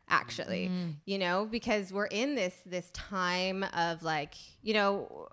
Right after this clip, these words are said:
Speaker 1: artists, you write grants and there are these priority groups. And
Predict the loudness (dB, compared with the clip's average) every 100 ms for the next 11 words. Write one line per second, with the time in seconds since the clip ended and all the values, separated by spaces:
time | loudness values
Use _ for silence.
0 | 2 4 6 2 0 -2 0 0 0 2
1 | 4 2 0 -2 -2 0 2 2 0 -6
2 | -4 -2 0 0 -2 -4 -4 -4 -8 -12
3 | -6 -4 -4